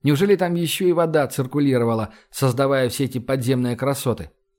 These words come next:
Обломки красот он вынес в грот,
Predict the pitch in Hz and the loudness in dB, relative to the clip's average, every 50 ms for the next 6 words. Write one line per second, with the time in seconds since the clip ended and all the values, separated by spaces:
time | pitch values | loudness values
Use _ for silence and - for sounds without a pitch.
0 | _ _ _ _ _ _ _ - 117 117 120 127 139 147 147 143 139 135 - 139 | _ _ _ _ _ _ _ -6 -4 -2 0 2 2 4 4 2 0 -2 -2 -2
1 | 139 131 - - - 117 117 110 - - - 175 170 - - - - _ _ _ | -2 -2 -4 -6 -4 -4 -4 -4 -4 -2 0 0 0 0 -2 -8 -20 _ _ _
2 | _ 123 147 185 180 151 160 170 185 170 151 139 135 135 135 123 120 113 98 - | _ 0 0 2 2 2 2 2 0 0 0 -2 0 0 2 2 2 2 0 -4